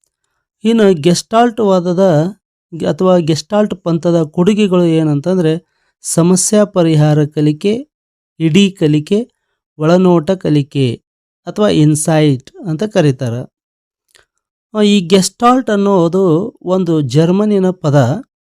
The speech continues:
ಇದರ ಅರ್ಥ ಏನು ಅಂತಂದ್ರೆ ಅರ್ಥಪೂರ್ಣ ಆಕೃತಿ ಅಥವಾ ಅರ್ಥಪೂರ್ಣ ಆಕಾರ, ಅರ್ಥಪೂರ್ಣ ರಚನೆ ಅಥವಾ ಅರ್ಥಪೂರ್ಣ ವಿನ್ಯಾಸ ಅನ್ನುವ ಅರ್ಥವನ್ನ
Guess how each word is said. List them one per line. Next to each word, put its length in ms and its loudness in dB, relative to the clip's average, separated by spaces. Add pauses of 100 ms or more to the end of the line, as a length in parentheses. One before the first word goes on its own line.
(380)
ಇದರ 240 0
ಅರ್ಥ 400 -2
ಏನು 320 2
ಅಂತಂದ್ರೆ 680 -4 (140)
ಅರ್ಥಪೂರ್ಣ 760 -2
ಆಕೃತಿ 920 -4 (320)
ಅಥವಾ 680 -2
ಅರ್ಥಪೂರ್ಣ 680 -4
ಆಕಾರ, 800 -2 (640)
ಅರ್ಥಪೂರ್ಣ 840 -2
ರಚನೆ 760 2 (360)
ಅಥವಾ 360 -2
ಅರ್ಥಪೂರ್ಣ 960 -4
ವಿನ್ಯಾಸ 680 0 (800)
ಅನ್ನುವ 500 2
ಅರ್ಥವನ್ನ 500 -2